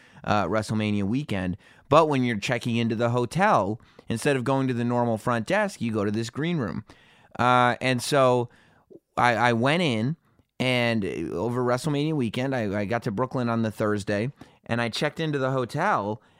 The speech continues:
and, you know, they, they also have a little, uh, gift bag where you get a WrestleMania t-shirt and a sweatshirt and a, a gym bag that says WrestleMania on it, and you get your hotel room keys and find out where your room is, and you do the whole deal. And you get a program. That was very important to me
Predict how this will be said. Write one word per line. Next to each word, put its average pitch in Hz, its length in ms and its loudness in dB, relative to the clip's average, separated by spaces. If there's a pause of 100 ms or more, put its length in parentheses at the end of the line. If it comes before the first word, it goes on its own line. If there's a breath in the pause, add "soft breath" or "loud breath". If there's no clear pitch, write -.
(160 soft breath)
and, 117 540 -2
you 123 100 -2
know, 113 120 -2
they, 101 280 -2
they 107 160 -2
also 107 220 -2
have 104 140 -2
a 98 40 -2
little, 98 300 0
uh, 82 240 -6
gift 131 340 -2
bag 127 320 4
where 107 140 -2
you 95 80 -2
get 95 160 -2
a 92 120 -4 (500 soft breath)
WrestleMania 131 640 2
t-shirt 143 420 -2
and 117 60 -4
a 110 40 -4
sweatshirt 131 580 0
and 110 120 0
a, 101 320 -2
a 98 80 0
gym 139 380 0
bag 135 480 0
that 117 120 -8
says 123 220 -2
WrestleMania 117 600 -2
on 110 180 0
it, 110 40 0
and 98 120 -2
you 101 60 -2
get 104 160 -4
your 104 140 -4
hotel 123 360 -2
room 120 200 -2
keys 117 300 -2
and 92 100 -8
find 107 240 -2
out 95 100 -2
where 107 140 -4
your 95 140 -2
room 123 260 0
is, 113 180 -2
and 104 80 0
you 104 60 0
do 127 120 -2
the 107 120 -2
whole 104 160 0
deal. 87 320 -8 (340 soft breath)
And 127 120 0
you 123 40 2
get 123 80 0
a 104 60 -4
program. 131 580 2 (160)
That 131 140 4
was 135 120 2
very 139 220 2
important 143 440 0
to 110 60 -4
me 104 240 -2